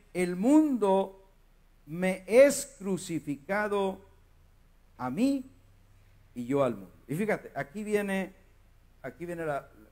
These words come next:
como que estamos llegando a la parte culminante de lo que estamos aprendiendo, porque te dije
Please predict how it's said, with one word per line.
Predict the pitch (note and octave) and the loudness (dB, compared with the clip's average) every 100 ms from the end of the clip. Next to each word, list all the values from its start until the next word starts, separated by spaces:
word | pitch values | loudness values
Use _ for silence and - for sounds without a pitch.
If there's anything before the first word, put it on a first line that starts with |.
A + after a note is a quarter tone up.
| - | -20
como | C3+ B2+ A#2+ | -16 -16 -16
que | |
estamos | - D3 D#3 | -14 -10 -8
llegando | C#3 D3 D3+ D3 | -8 -8 -6 -6
a | B2+ | -6
la | A#2 | -6
parte | - D3 - C3+ | -8 -10 -8 -12
culminante | - C#3+ C#3 F3 G3+ E3 - | -10 -10 -8 -6 -6 -6 -10
de | C3+ A#2 | -10 -10
lo | A2 | -12
que | |
estamos | - C3 C#3+ D3+ | -14 -12 -10 -10
aprendiendo, | D#3+ F#3 F#3 E3+ C3 B2 - _ _ _ _ _ _ _ _ _ _ | -10 -10 -8 -6 -8 -12 -20 _ _ _ _ _ _ _ _ _ _
porque | E3+ E3 F3 F3 D#3 - - _ _ _ _ | -8 -6 -2 0 -2 -4 -20 _ _ _ _
te | - G3 | -6 -4
dije | A#3 E3+ F#3+ D#3 - | -2 -2 -4 -6 -12